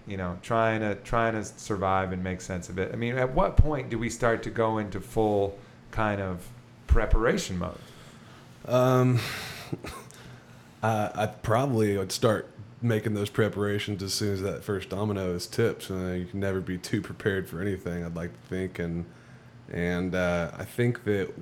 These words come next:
Speaker 2: once that starts to happen, um, it'll be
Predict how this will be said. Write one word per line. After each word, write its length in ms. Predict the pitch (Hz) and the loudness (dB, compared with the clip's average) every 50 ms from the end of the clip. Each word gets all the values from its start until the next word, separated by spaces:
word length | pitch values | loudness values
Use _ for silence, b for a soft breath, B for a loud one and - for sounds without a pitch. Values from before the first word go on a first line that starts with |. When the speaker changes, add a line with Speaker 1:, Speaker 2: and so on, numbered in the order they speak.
| 87 | -8
Speaker 2:
once 420 | 80 101 107 107 104 - - - - - - - - - - - - - | -4 -2 -2 -2 -2 -4 -8 -10 -12 -14 -16 -18 -20 -18 -16 -16 -10 -4
that 220 | - 101 104 87 - | -2 -2 -2 -2 -4
starts 340 | - - - 107 104 98 - | -4 0 2 2 2 0 -2
to 100 | - 90 | -4 -6
happen, 640 | - - 101 107 113 113 - 98 90 87 87 90 90 - - - - - | -4 -4 -2 -2 -2 -2 -2 -4 -4 -4 -4 -6 -6 -8 -14 -16 -12 -8
um, 540 | 95 92 92 90 90 90 87 87 90 90 90 - - - - | -6 -6 -4 -4 -2 -2 -2 -2 -4 -6 -8 -10 -16 -8 -6
it'll 200 | 104 104 107 101 | -4 -2 -2 -2
be 520 | 87 104 107 110 110 110 101 98 92 85 | -2 -2 -2 -2 -2 -2 -2 -2 -4 -6